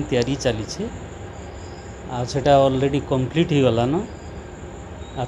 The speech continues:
ତାର last ଫେଜ୍ର grant ବାବଦରେ, ଆ, ଆମର କିଛି ପଇସା ଥିଲା, ଆ, ଆଇଡିପି ଆକାଉଣ୍ଟରେ। ସେଇଥିରେ, ଆ, ସାତ ତାରିଖ ଦିନ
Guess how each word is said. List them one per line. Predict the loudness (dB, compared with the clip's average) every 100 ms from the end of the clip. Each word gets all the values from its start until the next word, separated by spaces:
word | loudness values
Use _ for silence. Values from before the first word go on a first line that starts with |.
| 2
ତାର | 2
last | 4 4 4 2 -4
ଫେଜ୍ର | 0 0 0 -2 0 2 4 4 6 6 4 2 0
grant | 0 0
ବାବଦରେ, | 2 2 2 2 2 0 -2 -10 -16 -16 -16 -16 -16 -14 -14 -14 -14 -14 -10
ଆ, | -6 -2 -2 -2
ଆମର | 0 2 2 2
କିଛି | -4 -6 -4
ପଇସା | 0 -2 2 2
ଥିଲା, | 2 0 2
ଆ, | 2 -4 -14 -14 -14 -14 -14 -14 -14 -12 -8 -6 -6 -4 -4 -4
ଆଇଡିପି | 0 0 0 2 2
ଆକାଉଣ୍ଟରେ। | 2 0 -2 -2 -2 -2 -10 -14 -16 -16 -16 -16 -14 -14 -14 -12
ସେଇଥିରେ, | -4 0 0 -2 0 2 4 4
ଆ, | 2 -6 -10 -14 -14 -8 -4 -2 -2
ସାତ | 2 4 4 2
ତାରିଖ | 2 0
ଦିନ | 0 2